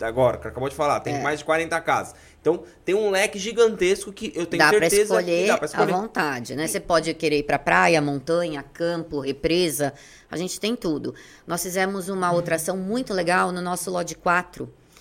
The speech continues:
Speaker 2: E tava lá a Mônica Salgado, o Afonso Negro. Ela era convidada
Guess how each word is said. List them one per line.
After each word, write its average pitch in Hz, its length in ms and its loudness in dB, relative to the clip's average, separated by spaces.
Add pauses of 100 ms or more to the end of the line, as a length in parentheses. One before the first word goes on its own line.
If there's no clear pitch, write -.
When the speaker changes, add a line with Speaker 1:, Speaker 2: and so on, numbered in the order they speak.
(600)
Speaker 2:
E 190 480 0
tava 165 200 2
lá 165 240 4
a 147 60 2
Mônica 156 320 -4
Salgado, 156 760 4
o 135 80 0
Afonso 135 340 -8
Negro. 151 640 -6 (240)
Ela 196 300 0
era 180 180 -2
convidada 185 760 -6